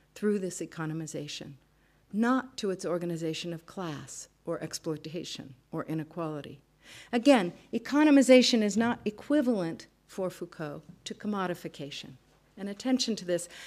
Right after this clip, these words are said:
helps explain why neoliberalism increasingly detaches value and valuation from commodities, from exchange, and from profit in the world we now call financialized. Okay, so from this very quick sketch,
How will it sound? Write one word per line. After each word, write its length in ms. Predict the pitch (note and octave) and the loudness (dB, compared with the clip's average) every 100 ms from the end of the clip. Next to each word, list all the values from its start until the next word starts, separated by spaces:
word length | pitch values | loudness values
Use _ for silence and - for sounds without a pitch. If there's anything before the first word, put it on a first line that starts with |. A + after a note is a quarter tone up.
| - | -4
helps 280 | A#3+ A3+ A#3 | 2 2 2
explain 540 | A3+ - C4 B3+ A3+ | -2 0 4 6 6
why 160 | A3+ A3+ | 6 6
neoliberalism 840 | A#3+ B3 C4 A#3+ A3 A3 A3 G#3+ - | 6 6 6 4 4 4 4 0 -2
increasingly 800 | A3 - - D#4+ - C#4+ C#4+ C4+ | -4 -4 -2 -2 0 -2 0 -2
detaches 720 | B3 A#3+ A#3+ A#3 - A#3 A3+ | -4 -6 -8 -8 -4 -6 -4
value 500 | F#3+ G3+ G#3+ A3 A3 | -4 -2 0 -2 -4
and 140 | F#3 F#3+ | -4 -6
valuation 720 | G3 G3+ G3+ F#3+ F#3+ G3 F#3+ - _ _ | -4 -4 -2 -4 -6 -8 -10 -14 _ _
from 280 | A3+ A#3 A3+ | -4 -2 -4
commodities, 720 | F3 E3 D3+ C3 - - - _ - | -6 -10 -10 -14 -18 -20 -20 _ -4
from 240 | A3 A3 | 0 0
exchange, 640 | G3 - - D3+ D3 C3+ - - - | -2 -8 -8 -8 -8 -12 -20 -20 -12
and 160 | E3+ E3+ | -10 -8
from 260 | - A3+ | -4 -2
profit 520 | G#3 E3+ D#3 - - _ - _ - | -4 -6 -12 -14 -18 _ -20 _ -10
in 140 | F3+ | -4
the 80 | F#3 | -4
world 360 | F3 F3+ F3 E3+ | -2 -2 -2 -4
we 120 | E3+ | -10
now 260 | E3 D3 D3+ | -10 -12 -14
call 320 | - B2 A#2 _ _ | -14 -14 -14 _ _
financialized. 920 | - E3 E3+ E3 E3 D3 D#3 C#3 - - _ _ _ _ - - - - - | -8 -6 -4 -6 -8 -12 -14 -20 -20 -20 _ _ _ _ -18 -16 -18 -18 -12
Okay, 180 | F4+ B3 | -2 0
so 160 | - E4+ | 0 -2
from 220 | F#4+ F#4 | -2 0
this 160 | G4+ | -2
very 320 | - F4+ F#4+ G4 | -4 -2 -2 -4
quick 280 | - C4 | -6 -10
sketch, 540 | - - D#3 E3 - | -10 -12 -12 -12 -14